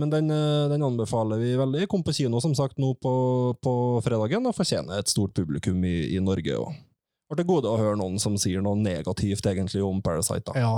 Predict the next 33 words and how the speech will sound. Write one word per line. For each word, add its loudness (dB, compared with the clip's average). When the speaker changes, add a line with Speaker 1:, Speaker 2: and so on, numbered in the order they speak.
Speaker 2:
det -4
er -4
sant. -2
Speaker 1:
Eh, 2
så -4
det 2
er 0
liksom -2
en 0
av 0
de 0
her, -2
eh, 0
store, 0
store 0
filmene, 0
eh, 0
nå 0
i, 0
i 0
vinter. 0
Den 0
andre 2
filmen 0
som 0
hadde 0
premiere 2
nå 2
på, 0
på 0
fredagen, 0
fikk -2
jo, 0